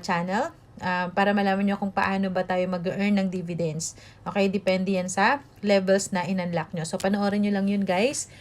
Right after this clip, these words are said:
And eto na, i-browse down mo lang. Kasi hindi pa tayo tapos, no? Level one pa lang yung na-activate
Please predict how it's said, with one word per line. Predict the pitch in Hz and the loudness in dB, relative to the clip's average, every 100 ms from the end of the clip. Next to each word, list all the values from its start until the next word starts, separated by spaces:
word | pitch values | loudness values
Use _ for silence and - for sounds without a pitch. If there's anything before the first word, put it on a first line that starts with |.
| - - - 233 | -20 -20 -2 4
And | 269 294 269 | 6 6 4
eto | 240 262 262 | 4 6 4
na, | 233 160 180 - 214 | 4 2 -2 -8 -2
i-browse | 214 262 330 - | 4 6 6 4
down | 262 277 262 | 2 2 2
mo | 247 | 2
lang. | 190 220 277 - - - - - - - - - | 4 2 -4 -12 -20 -20 -20 -20 -20 -20 -10 -4
Kasi | 208 262 | 0 2
hindi | 247 | 2
pa | 254 | 2
tayo | 247 240 | 4 4
tapos, | 226 226 226 - | 2 0 0 0
no? | 214 226 - - - | 0 0 -4 -14 -2
Level | 220 226 233 226 | 4 6 6 6
one | 226 220 | 4 4
pa | 214 | 4
lang | 214 | 4
yung | 220 220 | 2 0
na-activate | 190 185 214 185 175 196 | -2 -4 -4 -2 -2 -4